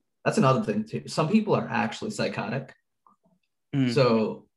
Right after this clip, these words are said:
Speaker 1: they'll just, like, talk themselves into thinking something happened.
Speaker 2: Yeah.
Speaker 1: And you know what I mean?
Speaker 2: Yeah, no, to get to the phase where you, where you check the phone, you have to have, you have,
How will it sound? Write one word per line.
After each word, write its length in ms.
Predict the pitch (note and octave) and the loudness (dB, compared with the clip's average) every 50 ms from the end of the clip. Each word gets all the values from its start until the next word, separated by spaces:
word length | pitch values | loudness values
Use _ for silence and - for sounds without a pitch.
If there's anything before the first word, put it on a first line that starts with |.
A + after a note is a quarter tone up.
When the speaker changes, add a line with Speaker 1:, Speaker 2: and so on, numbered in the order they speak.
| _ _ _ _ _ _ _ _ _ _ _ _ _ _ _ | _ _ _ _ _ _ _ _ _ _ _ _ _ _ _
Speaker 1:
they'll 280 | - A#2+ B2 C#3 C#3+ C#3+ | -6 0 4 4 4 4
just, 160 | C#3+ - - | 2 0 -2
like, 260 | D#3 B2+ G2+ - - _ _ _ _ _ _ _ _ _ - _ _ _ _ _ _ _ _ _ _ _ _ _ _ _ _ _ | -2 -2 -2 -4 -8 _ _ _ _ _ _ _ _ _ -20 _ _ _ _ _ _ _ _ _ _ _ _ _ _ _ _ _
talk 360 | - - D3 C3 B2+ C3 - - | -6 -2 0 2 2 0 -2 -2
themselves 480 | B2+ A#2 A2+ - - A2+ A2+ G#2+ - - | 0 0 0 2 2 2 2 2 0 -4
into 280 | B2 B2 A#2+ A#2 B2 A2+ | -6 -6 -4 -4 -4 -4
thinking 360 | - A2+ G#2+ A2 - - A2 | -2 0 -2 -2 -2 -4 -6
something 380 | A2 - B2 A2+ G#2+ G#2 G#2+ G#2+ | -4 -4 -2 -2 -2 -2 -4 -4
happened. 500 | G#2 G#2 A2 A2 - B2 B2 C3+ - - _ _ _ _ _ _ | -4 -4 -4 -4 -4 -6 -8 -8 -10 -14 _ _ _ _ _ _
Speaker 2:
Yeah. 320 | - D3 D3 D3 C#3+ - - | -4 -2 0 0 0 0 0
Speaker 1:
And 240 | C3 B2 A2+ - - A#2 | 0 0 0 -2 -2 0
you 120 | C3 C3+ | 2 4
know 60 | C#3 B2+ | 4 4
what 100 | A2+ G#2 | 4 2
I 40 | |
mean? 320 | G#2 G2+ F#2+ A2+ - - - _ | -2 -4 -6 -6 -6 -8 -10 _
Speaker 2:
Yeah, 440 | - D3+ C#3 C3+ C3 B2+ B2 A#2+ - - | 0 2 4 4 4 4 4 2 0 0
no, 260 | C3+ C3+ B2+ A#2 - | 0 2 2 2 0
to 340 | - - F#2 - - - C#3 | -2 -6 -8 -6 -2 -2 -2
get 280 | B2+ C3+ D3 D3+ D#3+ - | 0 0 0 0 0 0
to 100 | - D#3+ | -2 -2
the 100 | C#3 B2+ | -2 -2
phase 440 | - - - C#3 C3 C#3 C#3 C3 B2+ | -2 -4 -2 0 2 2 0 0 -2
where 120 | B2+ B2 | -2 -2
you, 240 | B2+ B2 B2 A#2+ - - _ _ _ - | -2 -2 -4 -6 -8 -12 _ _ _ -6
where 140 | - D3 C3+ | -2 0 0
you 100 | B2 A#2 | 0 0
check 320 | A#2+ - - B2 B2+ B2+ - | -2 0 0 0 0 -2 -4
the 100 | A#2+ A2 | -6 -6
phone, 500 | - - A2+ A2+ A#2 B2+ C#3 D#3 D3+ - _ _ _ _ _ | -6 -4 -4 -2 0 0 -2 -2 -6 -10 _ _ _ _ _
you 200 | - D#3 D3 C#3 | -2 2 4 4
have 220 | C#3+ D3 C#3+ C#3+ C#3+ | 4 4 2 2 0
to 100 | - C3 | -2 -2
have, 420 | C3+ C#3+ C3 B2+ B2+ A#2+ A2+ - - | 0 2 2 4 2 2 0 -4 -4
you 120 | C3 C3+ | -2 0
have, 160 | C3+ C3+ C3+ | 0 0 0